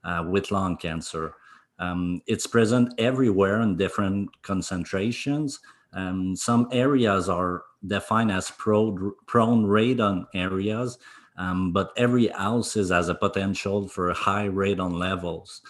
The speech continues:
Um, radon is, uh, an heavy gas, uh, and usually it stays in basements.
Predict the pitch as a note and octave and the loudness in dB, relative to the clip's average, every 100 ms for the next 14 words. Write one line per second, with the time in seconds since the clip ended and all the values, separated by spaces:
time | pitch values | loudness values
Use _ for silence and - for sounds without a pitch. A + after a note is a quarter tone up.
0 | - _ - F2 F2 F2+ F2+ A#2 A2 A#2 | -20 _ -10 -6 -2 -2 -2 2 4 6
1 | B2 C3 A#2+ G#2+ F#2+ F#2+ - F2+ F2+ F2 | 6 4 2 0 0 -2 -8 -10 -8 -10
2 | - F2+ F#2 - A2+ A2+ A2 G#2+ F#2 F2+ | -10 -6 -6 -6 -2 0 2 0 0 0
3 | G2+ B2 B2+ - - _ - _ - F#2+ | 0 -2 -4 -8 -18 _ -20 _ -10 -8
4 | - G2 F#2+ G2 B2+ A#2+ A#2 B2+ A2+ - | -6 -2 0 4 6 6 6 4 2 0
5 | G#2 G#2 F#2+ F2+ F#2+ G2 F#2+ F2+ D#2+ E2 | 2 2 2 0 0 -2 -2 -6 -8 -10
6 | - - | -14 -18